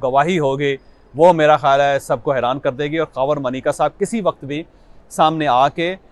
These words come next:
कौम से खिताब फरमा देंगे, क्योंकि वो भी बहुत नाजुक सूरत हाल का शिकार है। तो पाकिस्तान के अंदर जो कुछ हो रहा है, मेरा नहीं ख्याल कि पाकिस्तान की तारीख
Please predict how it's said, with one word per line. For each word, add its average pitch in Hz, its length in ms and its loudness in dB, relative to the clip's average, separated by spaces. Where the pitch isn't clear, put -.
कौम 165 160 4
से 165 160 -2
खिताब 147 300 2
फरमा 156 280 0
देंगे, 90 260 -8
क्योंकि 190 280 2
वो 160 200 4
भी 240 140 2
बहुत 165 320 4
नाजुक 147 480 2
सूरत 151 280 -6
हाल 123 200 0
का 127 120 -4
शिकार 110 340 -4
है। 107 80 -8
तो 294 80 -2
पाकिस्तान 277 440 2
के 277 60 0
अंदर 269 180 2
जो 226 180 0
कुछ - 240 -6
हो 160 120 4
रहा 214 140 8
है, 175 160 4
मेरा 214 180 4
नहीं 262 140 0
ख्याल 208 240 2
कि 208 120 -4
पाकिस्तान 175 460 -4
की 180 100 -8
तारीख 147 300 -2